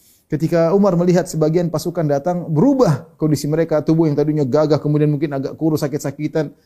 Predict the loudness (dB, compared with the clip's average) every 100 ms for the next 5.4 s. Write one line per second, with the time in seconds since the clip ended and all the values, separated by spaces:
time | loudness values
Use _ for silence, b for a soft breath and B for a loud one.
0 | _ _ _ _ _ _ -4 -2 0 2
1 | 2 2 2 0 0 -2 0 2 2 2
2 | 0 0 0 2 0 -4 -4 0 2 2
3 | 2 2 0 2 4 4 4 2 2 2
4 | 2 2 4 2 0 -2 0 2 2 0
5 | 0 2 0